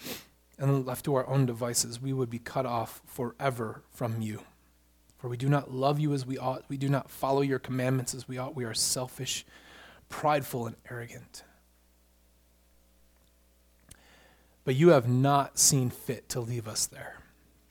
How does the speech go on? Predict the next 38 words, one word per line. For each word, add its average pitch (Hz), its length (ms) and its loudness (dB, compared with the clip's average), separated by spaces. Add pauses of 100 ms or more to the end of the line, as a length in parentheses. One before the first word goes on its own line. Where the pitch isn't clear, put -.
(480)
By 131 140 6
the 139 80 4
provision 135 400 2
of 123 80 0
Jesus 127 320 0
Christ, 123 400 -4
the 127 80 -8
provision 131 400 0
of 120 80 -4
your 113 140 -4
Spirit, - 500 -2
you 131 140 -2
have 117 120 -4
made 123 220 0
a 120 60 -2
way 117 220 -4
for 117 200 -8
us 113 120 -4
to - 60 -14
be 120 80 -6
reconciled 113 840 -4
to - 120 -10
you. 117 120 -4
The 117 80 -8
penalty 139 380 0
that 123 140 -4
we 127 140 -6
deserved, 120 460 -6
Christ - 500 -4 (260)
has - 260 -2
taken. 117 480 -8 (400)
The 147 100 2
door 147 320 10
that 143 140 6
was 120 140 -2
shut, - 420 0
that - 100 -18
we 143 440 2